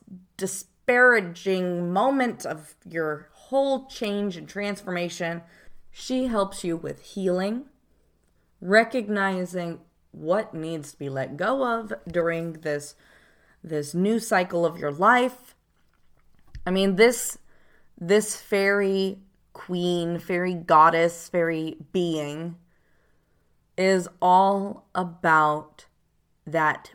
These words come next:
bright new phase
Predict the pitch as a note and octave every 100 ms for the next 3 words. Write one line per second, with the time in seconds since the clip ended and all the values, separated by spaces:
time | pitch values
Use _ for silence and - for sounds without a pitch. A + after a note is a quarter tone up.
0 | - C#3+ D3+ D3+ E3+ G3+ A3 - - _
1 | _ - D#3+ D#3+ E3 F#3+ F#3+ F#3 F#3 F#3
2 | _ _ _ _ _ _ _ _ _ _
3 | _ _ - - A3+ A#3+ G3 D3+ C#3 -